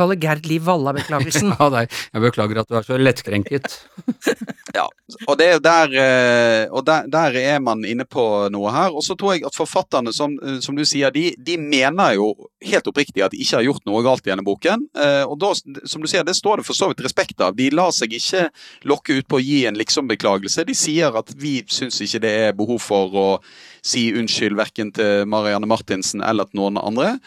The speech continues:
Speaker 3: Vi retter de feilene, men vi står for det vi har gjort. Og det er for så vidt fair and square, og så kan man mene at de, at de burde erkjent feil, men det har de ikke gjort, og da bør de heller ikke beklage, etter min mening.
Speaker 1: Nei, det er jeg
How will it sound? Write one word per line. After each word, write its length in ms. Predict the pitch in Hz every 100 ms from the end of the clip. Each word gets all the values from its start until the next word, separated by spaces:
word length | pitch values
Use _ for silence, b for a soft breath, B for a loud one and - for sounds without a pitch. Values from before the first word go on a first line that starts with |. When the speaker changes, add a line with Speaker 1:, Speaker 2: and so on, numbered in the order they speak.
| B B -
Speaker 3:
Vi 100 | 139 135
retter 300 | 131 - 135
de 60 | 120
feilene, 400 | 139 120 110 185
men 120 | 160
vi 80 | 139
står 260 | - 123 101
for 160 | -
det 120 | 95 90
vi 80 |
har 80 | 80
gjort. 220 | 82 - 117
Og 80 |
det 140 | 147 214
er 80 | 165
for 140 | 180
så 140 | - 196
vidt 160 | 139 -
fair 320 | - 185 147 104
and 140 | 131
square, 320 | - 185 160
og 60 | 104
så 80 | 143
kan 80 | 151
man 140 | 143
mene 240 | 135 143 147
at 160 | 107 -
de, 160 | 123 117 104 b b b
at 160 | 120
de 80 | 135
burde 480 | 117 110 123 139 139
erkjent 1120 | 123 113 110 107 104 104 104 120 147 131 -
feil, 300 | - 139 220
men 140 | 277 160
det 80 | 165
har 160 | 175
de 80 | 113
ikke 160 | 110 151
gjort, 240 | 190 -
og 80 | 156
da 80 | 156 131
bør 160 | 127
de 80 | 110
heller 240 | 120 98
ikke 160 | 90 101 98
beklage, 320 | 107 92 85
etter 160 | - 85
min 140 | 78
mening. 240 | 80 - _ _ B B B
Speaker 1:
Nei, 80 | 269 262
det 80 | 262
er 140 | 330
jeg 100 | 269